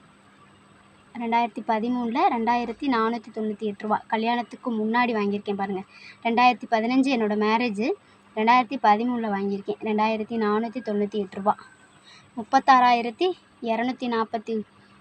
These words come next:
ஒரு ரூபா, முப்பத்தாறாயிரம் ரூபா. அந்த நெக்லஸ் வெறும் பன்னெண்டு கிராமும் நானூறு மில்லியும். நெக்லஸ் இப்போ நான் வச்சுருக்கேன் பேங்கில் இருக்கு. நெக்லஸோட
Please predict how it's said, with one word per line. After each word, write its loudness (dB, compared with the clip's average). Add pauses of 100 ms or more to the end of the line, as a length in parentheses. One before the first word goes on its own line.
ஒரு -4
ரூபா, 2
முப்பத்தாறாயிரம் 2
ரூபா. 2 (1120)
அந்த -4
நெக்லஸ் -4 (100)
வெறும் -6
பன்னெண்டு 0
கிராமும் 0 (260)
நானூறு -4
மில்லியும். -6
நெக்லஸ் -12
இப்போ -6
நான் -6
வச்சுருக்கேன் -14 (280)
பேங்கில் -6
இருக்கு. -8 (2500)
நெக்லஸோட 2